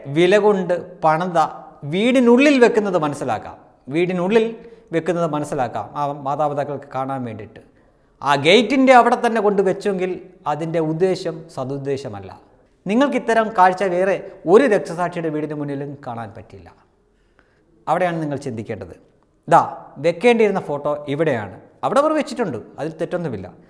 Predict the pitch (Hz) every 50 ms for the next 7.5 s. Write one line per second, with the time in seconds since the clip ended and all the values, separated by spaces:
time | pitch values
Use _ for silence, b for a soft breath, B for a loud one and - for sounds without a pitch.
0 | b b _ - 170 185 233 226 214 196 - - B B B B B - - 143
1 | 160 196 226 254 240 233 254 247 226 190 190 196 202 196 165 156 - - 208 175
2 | 202 202 202 196 185 185 196 220 214 - - 196 202 208 220 240 254 233 240 208
3 | 202 196 196 196 202 196 170 165 170 170 196 190 - - - - - 120 123 135
4 | 135 139 - 190 - - 175 165 175 - 190 175 160 - - 135 135 139 135 143
5 | 151 160 160 135 117 107 98 95 - - - b b b b b b b b b
6 | 110 107 117 156 156 180 165 175 196 160 123 123 135 185 208 185 202 165 175 180
7 | 175 170 151 139 131 - - 107 101 -